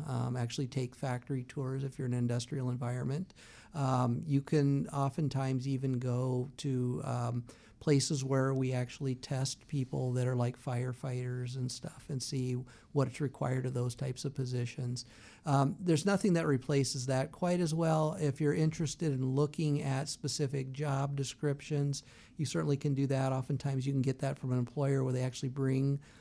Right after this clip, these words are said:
uh, a description of their job, and that'll give you an idea of what they do. Uh, if you wanna know kind of the, the, just how much energy is involved in these,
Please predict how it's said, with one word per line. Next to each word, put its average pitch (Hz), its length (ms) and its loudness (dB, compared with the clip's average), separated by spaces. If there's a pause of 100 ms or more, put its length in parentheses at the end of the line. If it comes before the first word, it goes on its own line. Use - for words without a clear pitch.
(180)
uh, 139 260 2
a 131 60 4
description 135 540 -2
of 139 80 4
their 131 160 2
job, 127 500 -2 (300)
and 135 240 2
that'll 131 220 2
give 135 180 0
you 139 60 2
an 135 40 2
idea 135 280 2
of 131 80 0
what 131 200 -2
they 135 160 -2
do. 131 400 0 (560)
Uh, 139 380 4
if 151 180 2
you 160 80 2
wanna 165 140 4
know 160 160 4
kind 156 240 2
of 147 100 2
the, 139 320 2 (140)
the, 143 140 -4
just 143 200 -2
how 147 140 0
much 147 300 2
energy 139 460 2
is 127 100 0
involved 127 480 0
in 127 100 0
these, 127 380 2